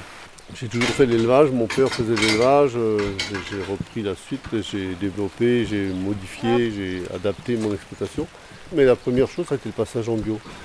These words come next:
Je travaillais, mon père aussi, quasiment en bio, et, sauf qu'on n'avait pas la reconnaissance et notamment pas le prix à l'époque.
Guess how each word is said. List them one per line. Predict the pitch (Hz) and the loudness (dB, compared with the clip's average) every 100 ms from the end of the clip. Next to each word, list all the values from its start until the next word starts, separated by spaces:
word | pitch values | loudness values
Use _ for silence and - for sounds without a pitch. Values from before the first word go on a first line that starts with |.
| - - - - - - | -18 -14 -10 -10 -6 2
Je | 131 | 2
travaillais, | - 156 151 156 170 180 | 4 8 10 10 10 8
mon | 143 131 | 8 4
père | - 160 135 | 4 6 6
aussi, | 123 - - | 4 -2 -4
quasiment | 151 120 120 120 117 | 0 0 2 2 2
en | |
bio, | 113 135 170 208 180 - - - - - | 2 4 6 6 2 -6 -20 -20 -20 -4
et, | 123 117 113 110 104 98 - | 0 2 2 0 -2 -4 0
sauf | 143 - | 0 0
qu'on | - | -2
n'avait | 120 110 | 0 2
pas | 101 123 123 | 2 2 2
la | 110 | 2
reconnaissance | 104 104 117 110 101 151 151 - | 2 2 0 0 2 0 -2 -2
et | 131 | 0
notamment | 131 117 110 107 127 | 2 2 0 0 0
pas | 120 | 2
le | 117 | 0
prix | 113 - - 139 | -2 -12 -12 -4
à | 110 | -4
l'époque. | 101 - 101 | -4 -6 -10